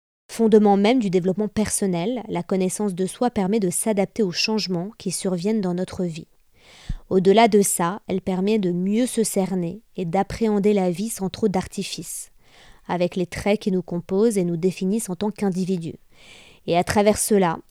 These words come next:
la connaissance de soi est l'un des chemins vers la liberté et donc l'épanouissement. Pourquoi un podcast sur le fait de te connaître ? Tu pourrais te dire, « Ouais, ok, euh, euh, elle cherche à ce qu'on apprenne à se connaître, mais j'en ai pas forcément envie. » Bon,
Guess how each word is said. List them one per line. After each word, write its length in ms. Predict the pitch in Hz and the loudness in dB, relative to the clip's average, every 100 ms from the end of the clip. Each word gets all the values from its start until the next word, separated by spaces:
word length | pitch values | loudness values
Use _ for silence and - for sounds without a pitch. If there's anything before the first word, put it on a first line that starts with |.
| - | -10
la 140 | 190 | -8
connaissance 480 | - 208 196 214 202 | -2 0 2 0 0
de 120 | 180 | -2
soi 380 | 180 - 220 240 - | -4 -4 0 0 2
est 100 | 190 | 0
l'un 140 | 202 | 0
des 120 | 190 | 0
chemins 520 | 185 - 202 190 180 202 | -2 0 0 0 -2 -6
vers 180 | 185 175 | -6 -4
la 140 | 170 | -4
liberté 720 | 170 208 185 - - 226 - | -2 0 0 -2 -4 -4 -2
et 60 | 185 | -4
donc 240 | 196 214 | -4 -4
l'épanouissement. 840 | 190 202 208 208 190 185 - - - _ _ _ _ | 2 2 4 2 2 0 -4 -10 -16 _ _ _ _
Pourquoi 460 | - 233 - 311 302 | -4 -2 4 4 6
un 60 | |
podcast 520 | - 202 - 214 233 - | 4 2 2 0 0 0
sur 160 | 190 | -2
le 120 | 185 | -2
fait 160 | 175 247 | 0 0
de 100 | 196 | -2
te 160 | - 202 | -2 -6
connaître ? 640 | - 190 156 120 - - - | -2 -2 -2 -8 -14 -20 -20
Tu 100 | - | -16
pourrais 200 | - 180 | -6 -4
te 60 | 170 | -2
dire, « 220 | 185 196 | 0 2
Ouais, 260 | 196 220 202 | 4 2 2
ok, 260 | 170 - | -2 -2
euh, 600 | 214 247 233 185 180 190 196 - _ | 2 6 6 4 0 -4 -8 -14 _
euh, 120 | 196 185 | -6 -4
elle 180 | 202 196 | -4 -4
cherche 280 | - 233 220 | 0 0 0
à 80 | 202 | -2
ce 80 | |
qu'on 120 | - 185 | -2 -2
apprenne 380 | 185 - 240 | -2 0 2
à 120 | 220 175 | 2 0
se 100 | - | -2
connaître, 380 | 185 339 - | -2 -2 -2
mais 60 | 196 | -2
j'en 160 | 175 170 | -2 -6
ai 80 | |
pas 180 | 185 294 | -2 0
forcément 540 | 277 220 - 202 240 196 | 0 -2 -2 0 2 0
envie. » 220 | 170 - _ _ _ _ _ - - 196 | -2 -8 _ _ _ _ _ -20 -8 0
Bon, 260 | 185 185 | 2 2